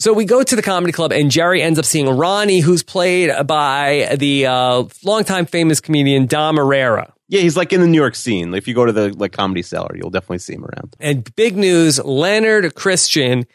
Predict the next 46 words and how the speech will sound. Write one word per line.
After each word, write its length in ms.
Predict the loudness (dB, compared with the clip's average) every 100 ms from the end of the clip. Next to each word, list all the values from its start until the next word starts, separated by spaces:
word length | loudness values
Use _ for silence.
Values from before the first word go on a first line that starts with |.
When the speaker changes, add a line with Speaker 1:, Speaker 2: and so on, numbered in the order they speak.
| _ _
Speaker 1:
is 240 | -4 -2 0
here. 420 | 0 2 0 -4 _ _
Uh, 420 | -4 -2 0 0 0
Ronnie 280 | 0 0 2
wants 180 | 2 2
to 60 |
know, 60 | 0
"Are 100 | 0
my 220 | 0 0
nostrils 640 | 0 0 -2 -2 0 -2
getting 300 | 0 0 0
bigger?" 320 | 0 -2 -2 -4
Do 120 | -2
nostrils 500 | 0 0 0 -2 -2
get 200 | -2 -2
bigger, 320 | 0 2 2
Akiva? 440 | 0 -2 0 0 -2 _
Speaker 2:
I'm 120 | -6 -2
not 160 | -4
sure. 200 | -2 0
I, 200 | 0 0 -2
I 100 | -2
like 280 | 0 0 -2
that 160 | -4 0
they 120 | 0
set 340 | 0 0 0 2
up 180 | 0 -2 _ -2
two 220 | 2 2
things 380 | 2 2 2 2
here 380 | 2 4 4
really 340 | 2 2 4 4
well 300 | 4 2 0
for 240 | -2 -4
the 180 | 0 0
end 200 | -2 -2
that 100 | -2
I'm 80 | 0
not 140 | -2
sure 140 | -2 0
they 100 | 2
would 120 | 2
have 60 | 0
been 100 | 0
able 140 | -2
to 80 | -8
do 400 | -6 -6 -6